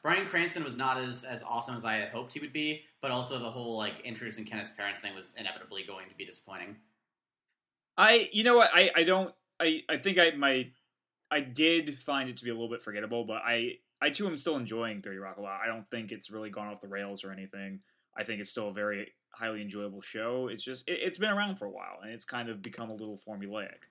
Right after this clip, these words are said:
Speaker 2: but it's an enjoyable formula. So while it's maybe not the most rememberable, memorable or, uh, hot comedy to talk about, it's still, it's always satisfying. I'm not gonna stop watching anytime soon, and I think I will miss it when it's gone.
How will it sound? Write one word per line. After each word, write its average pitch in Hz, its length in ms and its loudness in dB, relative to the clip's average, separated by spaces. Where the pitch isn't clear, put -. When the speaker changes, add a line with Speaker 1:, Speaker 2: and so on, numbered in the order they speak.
Speaker 2:
but 131 100 2
it's 127 140 -2
an 135 80 -6
enjoyable 120 460 0
formula. 95 440 -10
So 123 120 -2
while 113 240 0
it's 110 140 -8
maybe 117 180 -2
not 110 320 -4
the 113 60 -10
most 104 400 -6
rememberable, 110 880 -4
memorable 113 600 -2
or, 101 400 -2
uh, 95 340 -2
hot - 380 -4
comedy 110 300 -6
to 98 100 -6
talk 113 300 -2
about, 147 400 4
it's 123 180 -4
still, 127 380 6
it's 117 180 -4
always 113 240 2
satisfying. 101 580 -4
I'm 104 140 -6
not 104 180 -2
gonna 101 140 -8
stop - 500 -6
watching 95 360 -6
anytime 92 360 -10
soon, 95 320 -4
and 92 120 -8
I 95 80 -6
think 101 200 -8
I 98 40 -4
will 95 180 -4
miss 95 240 -6
it 92 100 -8
when 92 100 -14
it's 92 100 -14
gone. 92 320 -8